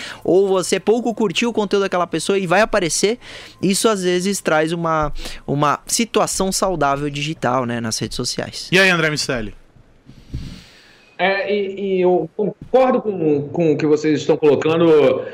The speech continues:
Speaker 3: e, e inclusive com a discussão sobre a, a importância dos algoritmos nas redes sociais. Quando a gente avalia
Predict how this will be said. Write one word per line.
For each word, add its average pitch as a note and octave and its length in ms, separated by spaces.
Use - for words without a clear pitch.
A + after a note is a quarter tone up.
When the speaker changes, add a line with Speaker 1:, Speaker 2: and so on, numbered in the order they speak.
Speaker 3:
e, D3 520
e D#3 120
inclusive F3 640
com G3+ 300
a C#3 580
discussão A3 840
sobre A3+ 400
a, F3+ 280
a F#3 60
importância F#3+ 580
dos F3 160
algoritmos F3 760
nas F3 220
redes F#3+ 200
sociais. D3 540
Quando A3+ 160
a A#3 80
gente F#3 640
avalia D#3+ 880